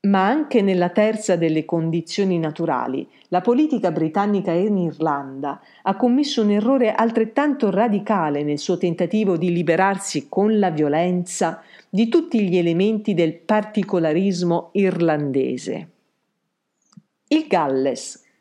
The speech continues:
come l'Irlanda, è stato acquisito per conquista, ma non è stato elaborato alcun simile tentativo per assimilarlo. Dopo il primo disagio che segue ogni processo di violenza,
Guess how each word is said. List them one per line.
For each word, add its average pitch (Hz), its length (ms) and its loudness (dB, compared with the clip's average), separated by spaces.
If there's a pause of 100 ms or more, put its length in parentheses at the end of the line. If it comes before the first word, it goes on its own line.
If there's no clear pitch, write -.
(160)
come 247 280 2
l'Irlanda, 156 840 -4 (420)
è - 80 0
stato 262 280 2
acquisito 247 540 0
per 202 180 0
conquista, - 840 -4 (440)
ma 220 160 2
non 233 160 2
è 233 40 0
stato 269 540 -2
elaborato 240 760 2
alcun 220 440 -2
simile 247 460 0
tentativo 185 720 0 (240)
per 196 160 2
assimilarlo. 147 1000 -2 (1400)
Dopo 247 500 2
il 185 180 0
primo 240 340 2
disagio 156 580 0
che 175 140 -8
segue 214 460 0
ogni 196 280 0
processo 202 540 -2
di 151 140 0
violenza, 143 760 -2